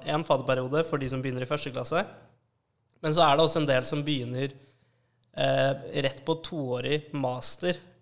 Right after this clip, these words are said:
eh, her i Abakus. For du kan begynne enten på toårig master i datateknologi, eller på Comtech. Eh, så da har vi en egen masterfadderperiode for dem, sånn at de også skal bli godt tatt imot inn i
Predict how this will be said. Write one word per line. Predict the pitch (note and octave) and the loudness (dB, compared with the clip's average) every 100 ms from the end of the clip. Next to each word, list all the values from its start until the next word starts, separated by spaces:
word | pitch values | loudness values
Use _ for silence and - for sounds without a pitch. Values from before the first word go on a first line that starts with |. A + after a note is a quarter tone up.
| - | -10
eh, | C#3+ C#3 | -4 -2
her | C3+ B2+ | 2 2
i | B2 | 2
Abakus. | A#2+ B2+ C3 - | 0 -6 -4 -4
For | - C#3 | -4 -8
du | |
kan | C#3 D3+ | -4 -2
begynne | D3 C#3 | -2 -2
enten | C3+ B2 B2+ | -4 -8 -10
på | D3+ | -8
toårig | D#3+ C#3 B2 | -6 -2 -2
master | C3 B2 - - | -2 -6 -8 -12
i | B2+ C3 | -12 -12
datateknologi, | B2+ C3 C3+ C3+ C3 C#3 D3 G3+ - - - - - - | -8 -8 -6 -6 -6 -6 -4 -6 -8 -20 -20 -20 -16 -4
eller | C#3 C#3+ D#3 | 0 2 0
på | D3+ - C#3 C3+ C3+ C3+ - | 0 2 6 8 8 4 2
Comtech. | - A#2+ - C3+ - - - | -8 -10 -6 -6 -6 -12 -12
Eh, | D3+ C3+ C3 C3 C3 C3+ C3 | -4 -2 0 0 0 -2 -4
så | - D3+ D3 D3 D3 D3 C#3+ - - - _ D3 | -4 0 2 4 4 4 0 -4 -8 -20 _ -2
da | D#3 | 2
har | D#3 | 4
vi | C3 | 4
en | E3 | 2
egen | D3 B2 B2+ D#3 E3+ E3 E3 | 0 -4 -4 -4 -4 -6 -6
masterfadderperiode | C#3 C3 - C#3 D3 D3 C#3 C#3 C#3+ D3 F3 G#3 | -4 -4 -6 -8 -8 -4 -4 -2 -2 -2 -4 -4
for | G#3+ | 0
dem, | C#3 A#2 | 2 0
sånn | - - D#3+ | -2 -2 -2
at | C#3 | 0
de | C#3 | -2
også | B2+ - C#3+ | -2 -4 -6
skal | - D3+ | -4 -2
bli | D3+ D#3 D3+ | 0 0 0
godt | D3 C#3+ - | 0 -2 2
tatt | D3+ C#3+ | 2 2
imot | C#3+ C3+ C3+ C3+ | 2 0 -2 -2
inn | B2+ B2 | -4 -4
i | B2 A#2+ A#2+ | -6 -8 -10